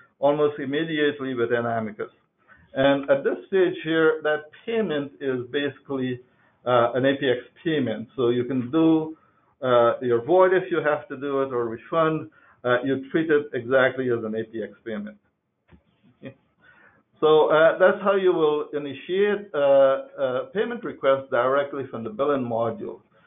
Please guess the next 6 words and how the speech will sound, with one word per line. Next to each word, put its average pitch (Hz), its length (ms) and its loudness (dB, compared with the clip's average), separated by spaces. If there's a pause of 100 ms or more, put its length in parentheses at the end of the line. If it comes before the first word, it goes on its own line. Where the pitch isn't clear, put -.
(240)
But 143 120 2
as 147 200 4
I 147 100 2
mentioned, 160 640 -4 (360)
um, 143 720 2
within 185 720 -2